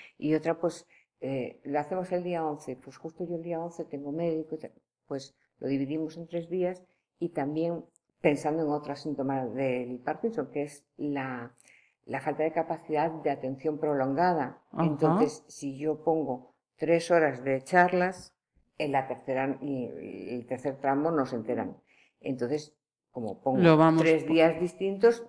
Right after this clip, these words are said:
Speaker 1: vienen frescos cada día
Speaker 2: Mm,
Speaker 1: para
Speaker 2: mm.
Speaker 1: coger toda la información de ese,
Speaker 2: Perfecto.
Speaker 1: de esa, de esa
Speaker 2: De esa
Speaker 1: campaña, de esa charla.
Speaker 2: Ujú.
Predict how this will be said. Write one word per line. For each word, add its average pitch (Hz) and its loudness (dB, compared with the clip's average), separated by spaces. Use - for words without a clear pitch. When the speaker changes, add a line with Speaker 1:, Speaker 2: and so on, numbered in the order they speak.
Speaker 1:
vienen 143 -2
frescos 151 -2
cada 127 -6
día 156 6
Speaker 2:
Mm, 151 0
Speaker 1:
para 139 4
Speaker 2:
mm. 147 -2
Speaker 1:
coger 147 -2
toda 143 0
la 143 -4
información 139 -8
de 120 -6
ese, 107 -12
Speaker 2:
Perfecto. 151 0
Speaker 1:
de 139 6
esa, 107 -6
de 127 -6
esa 113 -14
Speaker 2:
De 170 0
esa 165 -2
Speaker 1:
campaña, 131 -8
de 139 0
esa 117 0
charla. 98 -8
Speaker 2:
Ujú. 180 2